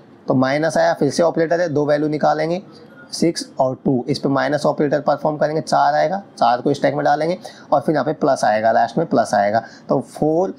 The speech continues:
and one पे plus operator apply कर देंगे तो इसका answer five हो जाएगा। I think आपको समझ आ गया हो, कोई problem नहीं। अब समझने का टाइम नहीं है, आपको मैं answer बता रहा हूँ। थर्टी थ्री, सेवेंटी थ्री का फ़ाइव करेक्ट आंसर हो जाएगा, सी इसका करेक्ट आंसर हो जाएगा सेवेंटी थ्री का।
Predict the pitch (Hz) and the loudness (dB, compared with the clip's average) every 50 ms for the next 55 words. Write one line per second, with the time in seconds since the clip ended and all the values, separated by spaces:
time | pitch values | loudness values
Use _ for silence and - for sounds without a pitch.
0 | - - - - - - 143 135 139 135 120 123 139 135 131 - 139 127 - 139 | -16 -20 -20 -8 -2 0 0 2 2 0 0 2 0 0 0 -2 -4 0 0 0
1 | 131 - - 127 123 - - 123 127 113 - 127 123 - 127 120 - - 117 120 | 0 2 2 0 0 0 -2 -2 -2 0 0 0 2 2 0 0 2 0 0 0
2 | 123 - 151 151 160 165 180 175 156 135 104 - 127 113 110 - 143 160 - - | 0 0 0 0 0 0 0 0 0 -2 -2 -2 -2 -2 -2 -2 -4 -6 -4 -2
3 | - 107 104 92 90 87 92 92 98 98 - 127 139 - 170 160 156 147 143 156 | -2 0 0 -2 -4 -4 -4 -4 -2 0 0 0 0 0 0 -2 -2 -2 -2 -2
4 | 156 - 147 135 139 139 135 131 127 135 143 147 - 151 135 - - 117 120 135 | -2 -2 0 0 0 2 2 2 2 2 0 0 0 -4 -2 -2 -2 0 0 0
5 | 147 147 - - - - - - 151 170 160 127 135 120 110 107 113 - - 139 | -2 -2 -8 -20 -20 -14 -6 -2 -2 -2 0 0 -2 -2 0 -2 -2 -2 -2 -2
6 | 143 147 151 151 156 156 156 156 151 151 156 151 151 165 170 156 151 - 156 147 | -2 -2 -2 0 0 0 2 0 0 0 0 -2 0 0 0 0 0 -2 0 2
7 | 131 120 110 110 - 151 135 117 110 - 113 110 117 139 151 - - - - - | 2 2 0 0 -2 -2 0 0 0 2 2 2 2 2 0 -2 -8 -20 -20 -10
8 | - - 151 143 131 151 151 - 139 139 147 151 147 - - 143 147 151 151 160 | -4 -2 0 0 0 0 0 0 0 -2 -2 -2 -4 -2 0 0 0 0 -2 -2
9 | 139 139 131 117 - 156 - - - - - - - - - 147 127 135 143 151 | -2 0 -2 0 0 0 -2 -4 -16 -20 -20 -20 -10 -4 -2 -2 0 0 -4 -6
10 | 147 - _ - - - - - 143 135 - - 113 113 104 123 117 110 117 120 | -8 -12 _ -20 -14 -4 0 0 0 0 2 0 -2 0 0 -2 0 0 0 0
11 | 127 156 165 - - - - - - - - - - 170 151 127 - - 147 - | 0 0 -4 -6 -14 -20 -20 -20 -14 -10 -6 0 2 2 2 2 2 0 -2 0
12 | - 120 110 98 101 101 101 95 98 95 92 95 101 107 117 143 160 - - - | 0 -2 -2 -2 -2 -4 -2 -2 -2 -2 0 0 0 0 0 0 -2 -4 -10 -20
13 | - - - - 120 113 120 113 104 110 95 101 98 92 98 | -10 -4 0 0 0 0 0 -2 -2 -2 -2 -2 -2 -2 -4